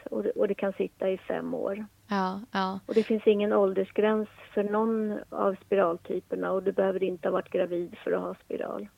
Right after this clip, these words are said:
Speaker 2: Okej. Finns det någon åldersgräns på p-piller?
Speaker 1: Nej, det finns ingen åldersgräns för något skydd mot graviditet.
Speaker 2: Ja, okej.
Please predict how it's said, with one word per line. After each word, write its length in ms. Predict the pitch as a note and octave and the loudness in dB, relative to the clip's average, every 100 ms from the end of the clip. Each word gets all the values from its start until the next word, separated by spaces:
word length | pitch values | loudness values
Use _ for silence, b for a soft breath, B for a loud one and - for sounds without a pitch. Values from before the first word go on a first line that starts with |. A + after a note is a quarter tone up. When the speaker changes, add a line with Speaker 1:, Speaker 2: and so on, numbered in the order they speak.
| - | -10
Speaker 2:
Okej. 540 | G#3 - C4+ - G#3+ _ B B | -8 -6 -8 -8 -10 _ B B
Finns 240 | - B3+ A#3+ | 2 4 4
det 80 | |
någon 160 | A#3 A3+ | 4 4
åldersgräns 560 | A3+ A3 G#3 A3 G#3+ - | 2 0 -4 -4 -4 -4
på 120 | G#3+ | -8
p-piller? 600 | A3 A#3+ A#3 F#3+ G3+ D4 _ _ _ _ _ _ _ | -4 -6 -6 -6 -6 -8 _ _ _ _ _ _ _
Speaker 1:
Nej, 440 | C4+ C4+ A#3 G#3+ B3 | 2 4 4 -2 -6
det 100 | C4 | 2
finns 240 | C#4 C4+ | 2 4
ingen 280 | C4+ B3 A#3 | 4 4 2
åldersgräns 680 | A3+ G#3+ G#3+ - G#3+ G#3 G#3+ - - | 0 0 -2 0 0 0 -4 -10 -4
för 460 | G3+ G3 G3 G#3 - | 0 2 0 -4 -4
något 400 | G#3+ A#3 - - | 0 0 -2 -6
skydd 280 | G#3 F3+ | -4 -2
mot 160 | F#3 F#3+ | -6 -8
graviditet. 640 | - F#3+ F#3 G3 - G#3 - _ - | -8 -8 -8 -8 -6 -8 -10 _ -12
Speaker 2:
Ja, 120 | A#3 | -10
okej. 220 | A#3 - | -10 -14